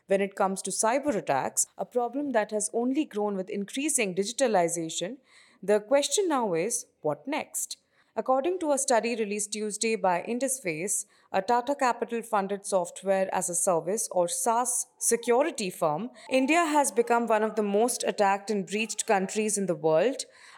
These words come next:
Among the eight hundred twenty-nine million cyber attacks detected and blocked globally by the firm in the fourth quarter of twenty twenty-two,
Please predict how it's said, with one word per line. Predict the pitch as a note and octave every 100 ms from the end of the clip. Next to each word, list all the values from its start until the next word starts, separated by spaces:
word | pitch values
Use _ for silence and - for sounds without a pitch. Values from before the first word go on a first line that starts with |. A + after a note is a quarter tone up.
| -
Among | G#3+ F#4+ D4+
the | -
eight | B3+ B3+
hundred | B3 A#3 A3+ G#3+
twenty-nine | G#3 F#3+ G3 F#3+ F3+ F3+
million | F3+ F#3+ A3
cyber | G#3+ F#3+ F3 F3+
attacks | F3+ F3+ F3
detected | - F3+ G3+ G3 - A#3+ A#3 -
and | F#3 F3+ F3
blocked | F#3 F3+ F3+ F3+ -
globally | F#3 G3 G#3 A3+ A#3
by | F#3+ F3
the | E3+
firm | - F#3+ F#3 F#3+
in | E3+
the | E3
fourth | F3+ F3 -
quarter | F#3+ F3+ F3+
of | F3+
twenty | F3+ D#3+ E3+
twenty-two, | - D#3+ D#3 D#3 D#4+ C#4+ C4